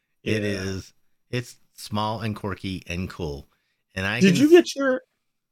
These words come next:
Speaker 2: your, uh, new handheld? Your, uh
Speaker 1: Nope, not yet.
Speaker 2: No?
Speaker 1: I haven't
Speaker 2: Okay.
Speaker 1: even got an email that says I can,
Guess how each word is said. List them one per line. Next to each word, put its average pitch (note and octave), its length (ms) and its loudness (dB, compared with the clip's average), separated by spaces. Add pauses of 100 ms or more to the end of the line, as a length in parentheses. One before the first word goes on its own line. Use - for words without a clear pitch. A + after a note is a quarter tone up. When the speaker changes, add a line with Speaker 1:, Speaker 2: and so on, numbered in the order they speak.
(220)
Speaker 2:
your, F3 440 4
uh, D3+ 420 2
new E3+ 160 0
handheld? F#3+ 460 2 (420)
Your, C3+ 420 0
uh B2 40 0
Speaker 1:
Nope, A#2 320 -2 (140)
not F#2 200 -4
yet. D#2+ 320 -6
Speaker 2:
No? - 140 -6 (180)
Speaker 1:
I G2+ 100 -4
haven't F2+ 140 -4
Speaker 2:
Okay. F#2 80 -4
Speaker 1:
even F2+ 100 -6
got F2 140 -4
an E2+ 80 -6
email E2+ 300 -6
that F2 80 -10
says F2 220 -10
I F#2+ 80 -6
can, D#2+ 360 -12